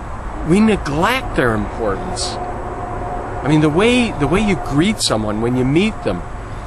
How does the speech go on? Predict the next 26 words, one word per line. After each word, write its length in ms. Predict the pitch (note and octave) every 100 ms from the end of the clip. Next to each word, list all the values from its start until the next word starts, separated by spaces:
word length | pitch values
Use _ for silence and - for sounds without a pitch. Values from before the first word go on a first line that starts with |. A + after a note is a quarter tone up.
| - - - - - - - - - - - -
it, 140 | D#3+ -
whether 280 | D#3+ F3 F3+
it's 120 | -
for 120 | D3+
the 120 | B2
first 440 | - F3+ G#3+ - -
time 360 | F#3 G#3 D#4 - - - - - -
or 360 | D#3 D#3 D#3+ E3
any 280 | F#3 F#3+ G#3
time 300 | E3 F#3 F#3+
thereafter, 600 | E3+ D#3+ F3+ G#3+ B3+ B3+ - - - - -
it 140 | C4
has 280 | C4+ A#3 F3+
probably 480 | - F3+ F#3 E3+ C3+
more 420 | B2+ D#3 A3+ B3
impact 1000 | G3 E3 - G#2 E2+ - - - - -
than 140 | C#3+
anything 400 | F3 G3 F#3 F3
else 340 | D3+ A#2 G2 -
on, 380 | - - C#3 C3+
on 220 | D3 C3+
how 220 | D#3+ F3
that 200 | E3+ D#3+
interaction's 720 | D#3 D3 C3 B2+ C3 - B2
gonna 220 | - B2 A2+
go 340 | A2 G#2